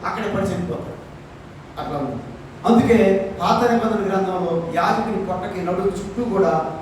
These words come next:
ఒక తాడు కట్టి లోపల వదిలేవాడు, గంట కొడుతూ ధూపం వేస్తూ ఉండేవాడు. ఆ గంట శబ్దం వినపడలేదంటే అక్కడ పడి చచ్చిపోయాడు అన్నారు. అంటే ఆ యాజకుడు లోపం ఉండేదన్నారు. అయితే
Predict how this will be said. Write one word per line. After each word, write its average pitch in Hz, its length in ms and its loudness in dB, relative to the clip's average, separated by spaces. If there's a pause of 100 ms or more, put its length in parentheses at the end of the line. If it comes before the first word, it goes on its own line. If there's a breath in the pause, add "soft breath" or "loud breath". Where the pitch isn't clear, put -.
ఒక - 200 -8
తాడు 208 240 4
కట్టి 202 420 2
లోపల 180 280 6
వదిలేవాడు, 170 520 0 (600)
గంట 190 220 2
కొడుతూ 180 380 0
ధూపం 185 280 4
వేస్తూ 175 380 6
ఉండేవాడు. 135 580 -2 (1000)
ఆ 156 120 0
గంట 226 280 6
శబ్దం 240 260 8
వినపడలేదంటే 233 460 8
అక్కడ 233 160 2
పడి 233 100 4
చచ్చిపోయాడు 190 460 -2
అన్నారు. - 220 -6 (320)
అంటే 233 240 4
ఆ 233 80 6
యాజకుడు 220 580 2
లోపం 196 240 2
ఉండేదన్నారు. 214 500 0 (1300)
అయితే 226 560 6